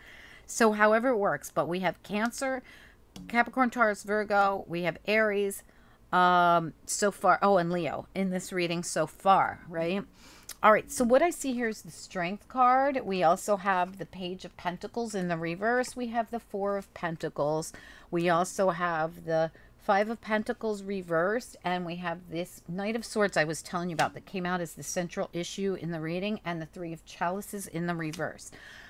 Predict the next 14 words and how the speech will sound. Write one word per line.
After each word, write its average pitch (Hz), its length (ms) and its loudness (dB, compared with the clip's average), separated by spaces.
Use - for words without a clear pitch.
I 214 80 8
feel 311 500 2
like 226 260 4
there's 196 220 0
something 240 540 0
here 202 480 -2
about 170 420 2
somebody, 254 380 4
something's 269 560 2
holding, 214 320 2
somebody 254 360 2
needs 220 320 0
the 269 120 -10
strength 156 600 -4